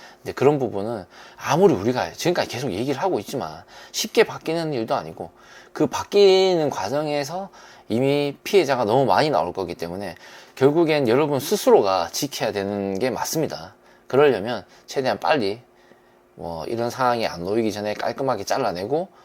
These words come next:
지역을 벗어나는 거. 내가 왜 벗어나야 되지? 내가 왜 피-, 피해야 되지? 이렇게 생각하실 수도 있는데, 그렇게 해서 안 피하면은 결국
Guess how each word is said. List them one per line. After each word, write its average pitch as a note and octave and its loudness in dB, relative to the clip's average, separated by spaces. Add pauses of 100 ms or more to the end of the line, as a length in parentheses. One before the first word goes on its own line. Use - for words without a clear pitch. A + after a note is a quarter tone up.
(200)
지역을 C#3+ 4
벗어나는 D#2+ -8
거. D2 -20 (300)
내가 C3+ 4
왜 A#2+ 6
벗어나야 A#2+ 0
되지? F2+ -4
내가 A2 2
왜 A2+ 2
피-, D#3+ -4 (100)
피해야 E3+ 2
되지? A2+ -2
이렇게 D3+ -2
생각하실 C#3 -4
수도 - -6
있는데, F#2 -6 (280)
그렇게 G3 4
해서 D#3 2
안 A#2 0
피하면은 C3 0
결국 C#3+ 2